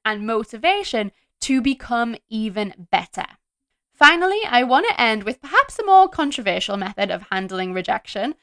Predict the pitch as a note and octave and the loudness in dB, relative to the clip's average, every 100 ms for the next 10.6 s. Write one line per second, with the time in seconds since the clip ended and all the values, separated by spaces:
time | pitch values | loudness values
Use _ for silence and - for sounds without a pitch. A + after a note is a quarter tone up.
0 | _ _ _ C4 D4+ E4+ A#4+ F#4 C4 - | _ _ _ 0 4 4 4 2 -2 -6
1 | G#3 A#3 - G#3+ B3 E4+ F4 G4+ A#4 D4+ | -6 -6 0 2 2 0 0 -4 -2 -2
2 | D4 - C#4+ E4+ C#4+ E4 D#4+ G#3 G#3 A3 | -2 -4 -4 -4 -2 -2 0 0 0 -2
3 | - A#3+ G#3+ F#3 G#3 G#3+ G#3+ F#3+ F3+ - | -4 -2 -2 0 0 0 0 0 0 -2
4 | G#3 - G3+ F#3+ G3 A3 F#3 - - F3+ | -8 -6 -6 -4 -4 -2 -4 -6 -4 -4
5 | - - - _ _ _ _ C4+ C#4 - | -6 -20 -20 _ _ _ _ 6 6 6
6 | A3+ - - - - - C4+ D4 G4+ G4+ | 2 2 -10 -20 -18 -4 4 4 4 0
7 | G4+ C#4+ A#3+ - - G3+ G3 - A3 - | 0 2 2 2 -4 -6 -6 -2 -2 -4
8 | _ C4 C4+ D4 C#4 A3+ A3 G3+ G#3 - | _ 2 2 2 -2 0 0 0 -4 2
9 | G3+ G3+ - F#3+ - F#3+ F3 G3 - G3+ | 2 2 -2 -8 -4 -2 -2 -2 -4 -2
10 | G3+ G3 G3 C#4+ F4 | -2 -2 0 0 0